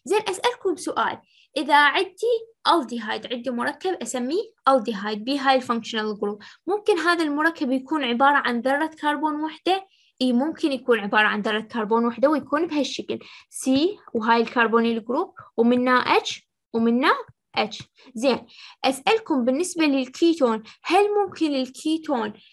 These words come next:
أي، أي مركب كيتون يكون عبارة عن ذرة كربون وحدة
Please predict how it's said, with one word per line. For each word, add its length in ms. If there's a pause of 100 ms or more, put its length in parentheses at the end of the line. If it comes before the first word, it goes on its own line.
(180)
أي، 240
أي 100
مركب 440
كيتون 440
يكون 400
عبارة 400
عن 300
ذرة 260 (140)
كربون 460
وحدة 380